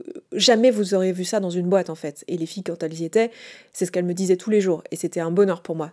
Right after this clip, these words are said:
de, de savoir que c'était comme ça. Euh, mais ça a l'en-, l'envers de la médaille, en fait. Et l'envers de la médaille, c'est qu'elles se sont surinvesties dans un truc qui n'était pas leur boîte, et que, ben, est arrivé ce qui est arrivé, du jour au lendemain, elles ont perdu le,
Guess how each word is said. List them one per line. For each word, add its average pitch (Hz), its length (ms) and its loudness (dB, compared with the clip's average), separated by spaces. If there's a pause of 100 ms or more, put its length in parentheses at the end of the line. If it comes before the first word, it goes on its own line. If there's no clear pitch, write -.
(140)
de, 160 400 -6
de 175 140 -2
savoir 170 320 -6
que 180 100 -6
c'était 160 220 -4
comme 151 120 -4
ça. - 140 -10 (840)
Euh, 131 240 -4
mais 208 160 4
ça 226 360 2
a 208 60 2
l'en-, 208 240 0 (160)
l'envers 202 280 2
de 220 40 2
la 214 80 4
médaille, 196 280 2
en 170 60 -6
fait. - 280 -16
Et 185 80 -4
l'envers 190 200 0
de 214 60 0
la 196 60 0
médaille, 208 240 0
c'est 208 100 -6
qu'elles 180 120 -4
se 180 100 -6
sont 175 120 -10
surinvesties 208 580 -6 (380)
dans 190 140 -2
un 190 80 0
truc 214 180 -2
qui - 120 -10
n'était 180 160 -6
pas 220 100 0
leur 226 120 0
boîte, 175 320 -8 (520)
et 185 120 2
que, 180 580 4 (240)
ben, 175 300 2
est 202 140 2
arrivé 196 220 2
ce 196 60 -2
qui 190 80 -4
est 170 60 0
arrivé, 175 320 2
du 196 100 -4
jour 175 120 -8
au 175 40 -2
lendemain, 175 260 -2
elles 190 80 -10
ont 165 40 -8
perdu 170 240 -8
le, 170 100 -6